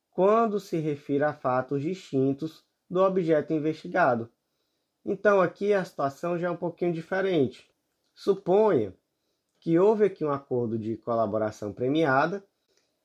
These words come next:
e nesse acordo o delator foi falando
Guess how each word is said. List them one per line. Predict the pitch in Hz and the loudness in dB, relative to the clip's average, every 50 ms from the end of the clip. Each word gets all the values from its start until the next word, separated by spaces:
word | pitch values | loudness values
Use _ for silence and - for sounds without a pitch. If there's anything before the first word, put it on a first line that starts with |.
| _ | _
e | - 190 202 | 0 2 2
nesse | 202 190 190 208 220 214 - 202 | 4 4 4 4 2 2 0 -2
acordo | 185 - - - 160 175 196 220 220 214 185 135 120 117 - _ _ _ _ | -2 -4 -4 -2 0 2 2 2 2 2 0 -2 -4 -6 -10 _ _ _ _
o | - 202 | -4 -2
delator | 196 196 208 208 214 220 214 214 - 202 214 226 | 2 4 4 6 4 4 2 0 0 0 0 0
foi | 214 - - 226 | -2 -6 -8 -8
falando | 214 - - 381 392 381 226 208 208 214 214 202 160 117 95 - | -8 -2 0 0 2 2 2 2 2 2 2 2 0 -2 -4 -8